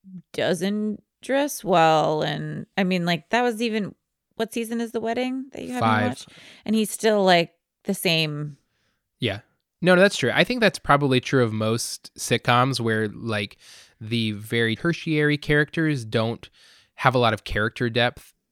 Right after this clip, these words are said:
Speaker 2: And I think that that's especially true of The Office. And it, I think when used in small doses, those things can work well. But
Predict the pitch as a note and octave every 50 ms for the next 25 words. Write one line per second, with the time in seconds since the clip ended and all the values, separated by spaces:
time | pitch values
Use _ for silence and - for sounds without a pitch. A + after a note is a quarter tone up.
0 | - A#2+ A#2 A2+ A2+ A2+ A#2 - D#3 D3+ C3 C3+ A#2 B2 A#2+ - - A#2 - -
1 | C3 - - B2 - - B2+ A#2 G#2+ A2 G#2+ G#2+ G#2+ - A#2 A2 - D3+ D3 C#3+
2 | - _ - - - - - - C3+ C3 F#3 F3+ E3 E3 D3 C#3 D3 D3 C#3+ -
3 | C3 - - C3+ C3 C3 A#2+ A2+ A2 A#2 B2 - C#3+ B2+ - C3 B2 A#2 - -
4 | A#2+ A#2 - - - A#2+ A2+ A2+ A2 - - A2 G#2 A2 A#2+ A#2+ A#2 A#2 G#2 G2
5 | -